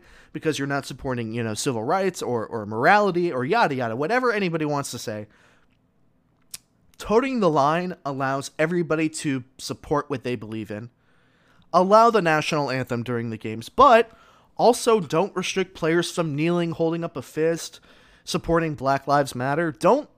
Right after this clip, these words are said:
restrict them from doing the protesting and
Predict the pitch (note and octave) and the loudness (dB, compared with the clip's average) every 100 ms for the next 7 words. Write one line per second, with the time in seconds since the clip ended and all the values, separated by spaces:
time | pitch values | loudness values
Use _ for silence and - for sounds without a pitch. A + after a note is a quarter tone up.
0 | _ E3 D#3+ - D#3+ F3+ - F3 F3 - | _ -6 -4 -2 -2 -2 0 0 0 -2
1 | D3+ B2+ D3+ E3 E3 D#3+ - C#3+ - D#3+ | -4 -2 -2 0 -2 -4 -8 -10 -4 -2
2 | C#3+ - C#3 - D3 C#3 B2+ _ - - | -2 -2 -4 -4 -6 -6 -12 _ -20 -20
3 | _ _ C3+ C3+ C3+ B2+ | _ _ -4 -2 -2 -2